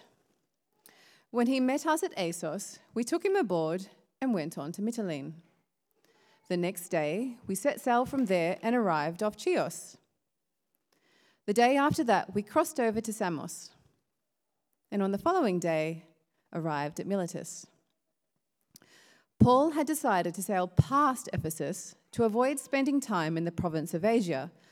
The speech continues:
for he was in a hurry to reach Jerusalem, if possible,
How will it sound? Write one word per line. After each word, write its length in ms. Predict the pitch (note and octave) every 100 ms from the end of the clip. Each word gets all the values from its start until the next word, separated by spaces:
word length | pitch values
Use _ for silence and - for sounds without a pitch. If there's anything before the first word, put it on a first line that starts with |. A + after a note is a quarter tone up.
| _ _ _
for 100 | G#3
he 240 | D#3+ A3+ A#3
was 160 | A#3
in 120 | A#3
a 40 | A#3
hurry 400 | - G#3+ A3 A#3
to 160 | A#3 G#3
reach 280 | A3 A3
Jerusalem, 720 | - A#3 G3+ F#3 F3 C#3+ D#3 D#3 _ - - -
if 280 | G3+ C#4+ -
possible, 560 | D#3 - D#3 D3 D#3+